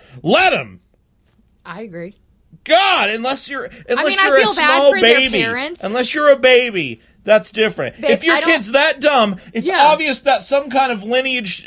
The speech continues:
Speaker 1: like, your, your lineage was not meant to go on.
Speaker 2: I don't think that the babies are participating in the Tide Challenge, though.
Speaker 1: Well, no, they're not fucking participating in the Pi-, Tide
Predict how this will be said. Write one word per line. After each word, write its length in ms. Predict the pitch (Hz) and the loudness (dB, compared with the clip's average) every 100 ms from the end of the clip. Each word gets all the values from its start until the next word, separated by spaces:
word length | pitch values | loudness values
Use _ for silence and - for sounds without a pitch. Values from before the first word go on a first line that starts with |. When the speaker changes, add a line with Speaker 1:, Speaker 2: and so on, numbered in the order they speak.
| 196 | -10
Speaker 1:
like, 260 | 185 190 185 | -4 -4 -2
your, 220 | 226 262 | -4 -6
your 240 | 226 247 233 | -6 -4 -4
lineage 380 | 226 254 254 180 | -4 -4 -4 -6
was 160 | 160 | -4
not 220 | 165 220 170 | -2 -2 -2
meant 160 | 185 | -6
to 80 | 151 | -4
go 300 | 131 175 156 | 2 4 4
on. 300 | 151 127 104 | 2 -2 -2
Speaker 2:
I 140 | 269 | -4
don't 240 | 330 370 - | -4 -8 -12
think 480 | - 285 285 226 214 | -12 -12 -12 -16 -10
that 480 | 220 208 202 196 - _ _ _ _ _ - | -6 -4 -4 -6 -10 _ _ _ _ _ -18
the 260 | 208 208 | -12 -10
babies 680 | 190 190 226 214 156 160 170 | -6 -6 -6 -8 -12 -14 -12
are 160 | 185 180 | -10 -8
participating 800 | 185 180 202 196 185 185 180 175 | -8 -8 -10 -12 -10 -10 -8 -10
in 120 | 175 | -10
the 60 | |
Tide 380 | 165 214 226 214 | -10 -6 -6 -6
Challenge, 540 | 180 160 131 117 156 - | -10 -12 -12 -16 -18 -16
though. 340 | 135 62 139 - | -16 -16 -18 -8
Speaker 1:
Well, 140 | 285 | -4
no, 140 | 302 254 | -2 0
they're 100 | 262 | 0
not 240 | 285 208 | 0 -2
fucking 280 | 277 247 233 | -6 -6 -4
participating 680 | 190 - 202 - 185 185 156 | -4 -2 -6 -4 -2 -2 -4
in 100 | 120 | -6
the 60 | |
Pi-, 100 | - | -8
Tide 80 | 190 | -4